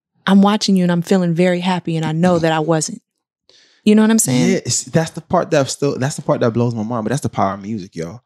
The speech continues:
Speaker 1: Hmm.
Speaker 2: Like, not just lyrics and songwriting, but the musical landscape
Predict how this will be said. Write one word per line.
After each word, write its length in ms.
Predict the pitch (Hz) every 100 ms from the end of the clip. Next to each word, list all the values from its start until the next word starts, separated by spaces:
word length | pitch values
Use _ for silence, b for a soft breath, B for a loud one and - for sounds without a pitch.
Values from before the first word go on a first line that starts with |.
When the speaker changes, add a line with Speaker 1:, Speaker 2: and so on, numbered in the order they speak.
| b b b
Speaker 1:
Hmm. 320 | 196 175 160
Speaker 2:
Like, 200 | 92 85
not 240 | 98 117
just 320 | 107 107 92 -
lyrics 480 | 92 95 - -
and 80 | 120
songwriting, 720 | 110 - 98 92 95 98 101
but 220 | 95 85
the 100 | -
musical 640 | 101 98 101 101 95 101 _ _ _ _ _ _ -
landscape 720 | 95 95 95 - 87 92